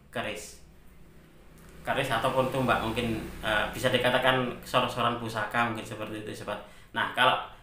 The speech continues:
untuk di bagian bilahnya ini, sobat, kalau untuk saya melihatnya ini ada semacam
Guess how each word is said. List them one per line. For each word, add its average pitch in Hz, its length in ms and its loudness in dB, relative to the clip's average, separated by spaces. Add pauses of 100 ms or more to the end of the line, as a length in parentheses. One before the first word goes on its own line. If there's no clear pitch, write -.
(120)
untuk 131 320 -4
di 117 400 -2
bagian 110 560 0
bilahnya 113 400 2
ini, 107 80 0
sobat, 110 320 0 (160)
kalau 110 320 0
untuk - 240 -6
saya 120 400 4
melihatnya 117 480 0
ini 143 80 0
ada 123 320 2
semacam 123 480 -2